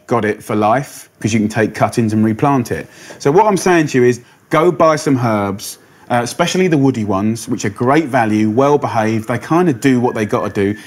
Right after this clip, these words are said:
But if you can get 'em in a bigger pot or at least change the soil regularly, they're gonna do well. These herbs can really rock, rock your cooking.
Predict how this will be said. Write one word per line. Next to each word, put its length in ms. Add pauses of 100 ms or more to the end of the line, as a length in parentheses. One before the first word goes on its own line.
(440)
But 140
if 160
you 80
can 140
get 140
'em 60
in 100
a 40
bigger 300
pot 300 (100)
or 120
at 60
least 220
change 320
the 80
soil 280
regularly, 520 (280)
they're 140
gonna 360
do 300
well. 400 (520)
These 260
herbs 320
can 260
really 520 (340)
rock, 500 (460)
rock 580 (380)
your 180
cooking. 460